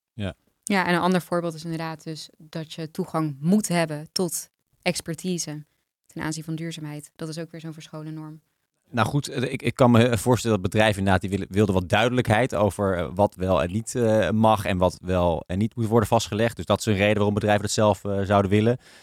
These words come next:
Speaker 1: Maar bedrijven zijn natuurlijk ook gewoon bezig met, met, eh, met de dag van vandaag. En die willen dit jaar zoveel mogelijk winst maken. En zijn niet per se bezig met, eh, eh, de wereld. Tenminste, hè, sommige bedrijven zijn heel goed mee bezig, maar heel veel bedrijven zijn ook gewoon bezig met hun eigen winst.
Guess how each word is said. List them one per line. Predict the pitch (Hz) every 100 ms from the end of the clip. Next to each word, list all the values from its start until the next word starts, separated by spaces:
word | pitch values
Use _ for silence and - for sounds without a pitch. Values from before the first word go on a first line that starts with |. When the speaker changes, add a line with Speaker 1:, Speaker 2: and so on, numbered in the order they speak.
| _
Speaker 1:
Maar | 101 104
bedrijven | - - - 117 104
zijn | 95
natuurlijk | 110 113
ook | 117
gewoon | - 110 95
bezig | 104 101 95
met, | 98 -
met, | 101 98 -
eh, | 90 95 95
met | 101 -
de |
dag | 92 110 95
van | 98
vandaag. | 104 123 104 85 78
En | 85 87
die | 90 92
willen | 95 92 85
dit | 95
jaar | 113 113 92 110 120 -
zoveel | 101 104 101
mogelijk | 95 98 95
winst | 123 -
maken. | 98 85 82 101 123 - - _ _
En | 98 90
zijn | 92
niet | 95
per | 101
se | 107 92
bezig | 98 92 92
met, | 98 95 98
eh, | 92 92
eh, | - - 80 85 - - -
de | 110
wereld. | 117 117 95 92 - _
Tenminste, | - 120 139
hè, | 127
sommige | 139 123
bedrijven | 117 117 113
zijn | 104
heel | 110
goed | 107
mee | 104 107
bezig, | 131 151
maar | 147
heel | 143
veel | 120
bedrijven | 110 98
zijn | 90 87
ook | -
gewoon | 87
bezig | 76 80
met | 87
hun | 85
eigen | - 87
winst. | 92 82 -